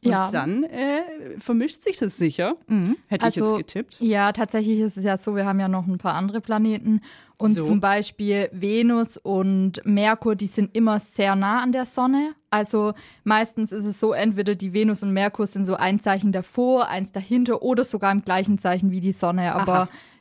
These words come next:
Speaker 2: weite Entfernungen kann's bei Venus und Merkur gar nicht geben. Ist auch astronomisch bedingt, also nicht nur astrologisch, sondern einfach, ja.
Speaker 3: Und da ja Laura noch nie n, ähm, 'ne Folge von uns angehört hat, vielleicht auch noch mal
Speaker 2: <laughs>
Speaker 3: kurz an dich. Das Sternzeichen ist ja das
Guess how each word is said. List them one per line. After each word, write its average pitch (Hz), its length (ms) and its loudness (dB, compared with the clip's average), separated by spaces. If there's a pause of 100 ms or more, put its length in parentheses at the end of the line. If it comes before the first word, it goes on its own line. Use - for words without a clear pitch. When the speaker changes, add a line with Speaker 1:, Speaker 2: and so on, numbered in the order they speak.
(140)
Speaker 2:
weite 214 420 2
Entfernungen 214 680 2
kann's 214 360 0
bei 180 280 0
Venus 190 300 0
und 185 80 0
Merkur 185 340 0
gar 175 140 -2
nicht 180 240 -6
geben. 240 260 -2 (300)
Ist - 220 -8
auch 196 320 -4 (360)
astronomisch 214 880 0
bedingt, 220 360 0
also 185 200 -4
nicht 190 180 -2
nur 185 160 -2
astrologisch, 190 760 -6 (180)
sondern 175 360 -6
einfach, - 460 -6 (200)
ja. 170 220 -4 (480)
Speaker 3:
Und 196 180 2
da 180 80 2
ja 180 140 2
Laura 190 280 2
noch 185 200 0
nie 208 180 6
n, 208 240 4
ähm, 180 380 2
'ne 180 120 2 (160)
Folge 240 280 2
von 185 160 -2
uns 170 120 0
angehört 156 480 0
hat, 185 120 -4
vielleicht 170 280 0
auch 160 100 4
noch 202 180 6
mal 226 200 6
Speaker 2:
<laughs> 254 280 -4
Speaker 3:
kurz 226 220 2
an 190 180 2
dich. 247 360 0
Das 190 220 -2
Sternzeichen 214 580 0
ist - 220 -2
ja 190 120 0
das 175 200 -2